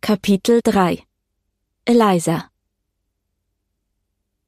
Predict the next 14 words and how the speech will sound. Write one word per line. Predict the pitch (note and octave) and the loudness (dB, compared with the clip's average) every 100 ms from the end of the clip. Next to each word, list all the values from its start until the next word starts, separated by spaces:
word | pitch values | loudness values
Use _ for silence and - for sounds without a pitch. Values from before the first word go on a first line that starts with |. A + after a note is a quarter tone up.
| - | -4
Hustend | B3 C4+ - G3+ F#3+ | 0 0 0 0 2
reiße | F3+ F3+ G#3+ - | 2 2 0 0
ich | F#3 F3 | -4 0
in | F3+ | 0
meinem | F3+ F3 F3 | 2 2 0
Kellerlabor | - F#3+ G#3 F#3+ F3+ F3+ F3+ | 2 2 2 2 2 0 0
die | - | -4
Fenster | F#3 G3+ - F#3+ - | 0 0 2 0 2
auf | F#3 F#3 - | 0 -2 -2
und | A3 | -2
schnappe | - A3 A3 A3 | 0 -2 0 -2
gierig | G#3+ A#3 A3+ F3+ E3+ - | 0 2 2 2 -2 0
nach | G#3 - | -2 0
Luft. | A#3 F#3 - - | 0 0 -4 -16